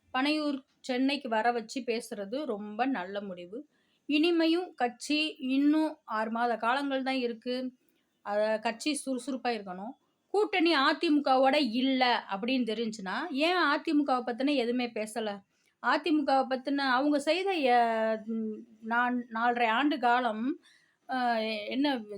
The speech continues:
ஜெயலலிதா டெட் பாடி வச்சுட்டு ஒப்பாரியா வச்சுக்கிட்டு இருந்தாங்க. மக்களை கவனிக்கவே இல்லையே. நாலரை வருஷங்க மக்களை கவனிக்கவே இல்ல. ஏன் அதெல்லாம் வெளியவே வரல? அ, நம்மள, நம்மள மக்களுக்கு ஒண்ணுமே அவங்க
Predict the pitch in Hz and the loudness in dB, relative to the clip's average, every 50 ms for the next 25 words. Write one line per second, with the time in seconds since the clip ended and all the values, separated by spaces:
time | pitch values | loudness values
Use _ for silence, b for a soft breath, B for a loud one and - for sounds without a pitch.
0 | 190 185 190 240 262 311 302 302 269 262 240 233 220 214 208 220 285 285 269 247 | -14 -6 -2 0 2 2 2 2 2 2 2 2 0 -2 -2 -2 -2 0 0 0
1 | 220 220 - - - 262 226 214 202 196 190 190 - 285 302 311 262 233 214 - | -2 -2 -6 -8 -6 -4 -2 -2 -2 -4 -4 -4 -2 0 2 2 0 0 -2 -4
2 | 226 247 208 220 214 220 208 208 214 214 240 262 269 247 190 b b b b b | -6 -8 -6 -8 -8 -8 -8 -8 -6 -4 -4 -4 -4 -4 -8 b b b b b
3 | _ - - - 208 226 254 - - 403 381 311 - 247 269 311 370 381 392 392 | _ -20 -16 -8 -4 -4 -4 -2 0 0 0 2 2 2 2 2 2 0 0 0
4 | 370 392 381 339 311 302 302 311 339 330 302 254 214 202 208 208 220 254 285 311 | 0 0 0 0 0 0 0 0 0 0 2 2 0 0 0 -2 0 0 2 2
5 | 339 359 320 302 294 285 277 294 294 - 359 349 311 277 262 254 262 262 269 269 | 2 2 2 2 2 0 -2 -4 -4 -4 -2 -2 0 0 0 0 0 0 0 0
6 | 277 262 240 226 220 226 226 233 - - 330 311 254 - 240 254 277 302 320 277 | 0 -2 -2 -2 -4 -4 -4 -4 -2 0 0 0 2 2 2 2 2 0 0 -2
7 | 311 294 294 294 277 254 247 247 247 247 233 214 226 254 302 339 349 339 294 269 | -2 -2 -2 -2 -2 -2 -4 -4 -2 -2 -2 -2 -2 -2 -2 0 0 0 0 0
8 | 277 277 294 294 262 262 254 277 277 269 277 262 240 226 214 214 214 214 220 - | 0 0 0 0 -2 -2 -2 -2 -2 -2 0 0 0 0 -2 -4 -6 -8 -8 -10
9 | _ b b b b b b b - 240 262 269 277 269 254 233 233 233 240 254 | _ b b b b b b b -8 -6 -4 -4 -4 -4 -4 -4 -4 -2 -2 0
10 | 254 247 240 240 240 233 240 240 240 233 233 226 220 220 214 226 226 233 240 - | 2 2 4 4 4 2 0 -2 -2 0 0 0 0 0 0 -2 -4 -6 -6 -4
11 | - 339 330 - - 277 262 247 240 247 277 294 302 330 392 339 269 262 254 | -4 -4 -4 -2 -2 -2 0 2 2 2 2 2 2 2 0 0 -2 -4 -4